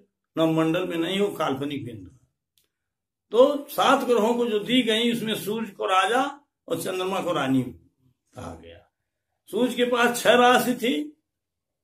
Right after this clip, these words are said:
और चंद्रमा के पास छह राशि। तो सूर्य की छह राशियों में से राजा रानी ने एक एक ले लिया और विभाजन कर दिया। अब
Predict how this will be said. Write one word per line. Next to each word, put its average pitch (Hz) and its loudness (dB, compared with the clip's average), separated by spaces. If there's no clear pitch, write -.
और 175 -4
चंद्रमा 175 -4
के 156 -4
पास 175 -10
छह - -14
राशि। - -18
तो 196 -2
सूर्य 247 2
की 254 -2
छह 233 2
राशियों 247 2
में 269 4
से 254 2
राजा 214 4
रानी 233 4
ने 226 4
एक 247 6
एक 247 4
ले 254 6
लिया 277 2
और 208 4
विभाजन 151 2
कर 107 -8
दिया। 87 -18
अब 254 4